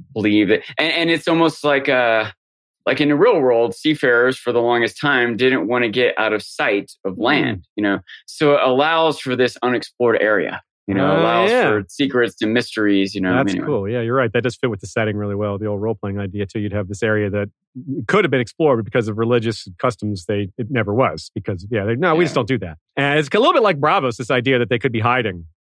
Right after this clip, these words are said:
Speaker 2: because Braavos kept its location secret for a long time before the unmasking of Uthero. But unlike Braavos,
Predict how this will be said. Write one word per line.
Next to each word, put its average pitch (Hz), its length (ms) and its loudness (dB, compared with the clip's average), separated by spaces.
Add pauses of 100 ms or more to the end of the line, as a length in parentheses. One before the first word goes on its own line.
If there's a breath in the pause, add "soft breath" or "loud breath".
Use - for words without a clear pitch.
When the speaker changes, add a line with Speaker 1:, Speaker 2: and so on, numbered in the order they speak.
Speaker 2:
because 107 180 -4
Braavos 131 440 0
kept - 220 -2
its - 160 -16
location 113 480 0
secret 107 380 -4
for 95 180 -6
a 95 60 -6
long 175 220 2
time 110 240 -2
before 104 420 -4 (420)
the 139 80 2
unmasking 123 640 0
of 107 80 -2
Uthero. 101 600 -2 (800)
But 180 80 4
unlike 196 300 2
Braavos, 151 680 0